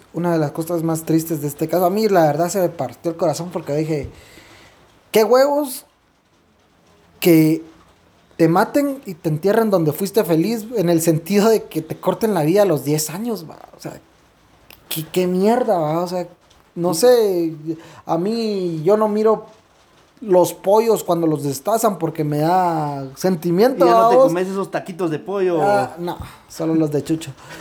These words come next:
Speaker 2: <laughs>
Speaker 1: Pero, eh, imagínate matar a una niña y súper inocente de diez años, pues, que no te hizo nada, no, no, no estaba más que ahí viviendo,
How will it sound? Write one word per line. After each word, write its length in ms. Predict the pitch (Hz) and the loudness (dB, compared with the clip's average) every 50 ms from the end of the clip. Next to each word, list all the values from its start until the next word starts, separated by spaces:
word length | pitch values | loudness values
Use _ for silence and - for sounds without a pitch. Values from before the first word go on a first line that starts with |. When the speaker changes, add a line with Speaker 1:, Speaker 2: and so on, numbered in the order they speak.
| - | -8
Speaker 2:
<laughs> 400 | 190 - - 208 - - - 196 | -6 -4 -2 -2 -2 -2 -4 -2
Speaker 1:
Pero, 640 | 180 208 202 196 185 185 180 175 175 170 170 170 - - - | 0 2 4 4 6 6 6 6 4 4 2 -2 -6 -10 -6
eh, 560 | 196 175 170 165 165 160 160 156 151 151 147 147 151 170 202 _ _ _ _ _ _ _ _ _ _ _ _ _ _ - | -4 -2 0 0 2 2 0 0 -2 -4 -6 -8 -12 -16 -20 _ _ _ _ _ _ _ _ _ _ _ _ _ _ -6
imagínate 640 | 208 185 190 190 185 190 190 190 190 185 196 214 254 | -2 0 0 2 2 4 4 2 4 4 4 4 4
matar 260 | 214 202 - 214 240 | 4 2 2 2 0
a 20 | |
una 140 | 233 233 226 | 0 -2 -4
niña 440 | 208 214 240 254 254 254 233 208 196 | -4 -2 -2 0 0 0 0 0 0
y 160 | 180 170 160 160 | -2 -6 -10 -10
súper 380 | - - 202 170 - 175 160 156 | -6 -4 -4 -2 0 2 2 2
inocente 500 | 151 151 143 131 - - 208 233 214 247 | 2 2 0 -2 -2 -2 -2 0 2 4
de 140 | 202 170 165 | 6 6 6
diez 300 | 160 156 175 185 175 - | 6 4 2 2 0 -4
años, 220 | 220 240 247 240 - | -6 -6 -6 -6 -6
pues, 120 | - 247 | -8 -8
que 80 | - 220 | -6 -6
no 120 | 190 185 180 | -6 -6 -4
te 120 | 214 214 220 | -4 -4 -4
hizo 240 | 226 214 - 247 226 | -4 -4 -4 -4 -2
nada, 800 | 190 170 170 185 202 247 277 277 262 240 220 208 196 196 196 190 185 | -2 -2 0 2 2 4 4 2 2 0 -2 -4 -6 -8 -8 -8 -8
no, 300 | 185 190 196 202 208 214 | -6 -2 -2 0 0 0
no, 360 | 208 202 202 202 214 220 208 156 - - - - - - - | -2 -4 -4 -4 -4 -4 -4 -6 -10 -16 -20 -20 -20 -10 -4
no 80 | 180 190 | 0 0
estaba 380 | 185 - - 226 220 214 220 | 0 2 2 4 4 4 4
más 240 | 208 214 226 220 220 | 2 2 0 -2 -2
que 120 | - - 180 | -4 -2 0
ahí 320 | 170 175 208 214 220 220 | 0 0 0 -2 -4 -4
viviendo, 920 | 185 196 180 170 160 180 202 208 208 202 208 190 180 165 156 147 143 139 | -4 -4 -6 -4 -4 -4 -4 -4 -4 -4 -2 -2 -2 -2 -4 -4 -6 -8